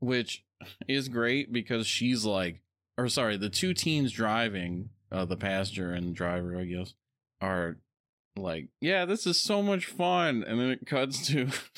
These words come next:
<laughs> the girl, and she's like, "Car, stop!" <laughs>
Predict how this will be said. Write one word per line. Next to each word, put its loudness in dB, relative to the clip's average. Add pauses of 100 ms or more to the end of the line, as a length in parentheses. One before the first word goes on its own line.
<laughs> -14
the 4
girl, 2 (400)
and -4
she's -6
like, 2 (140)
"Car, 4
stop!" 2
<laughs> -2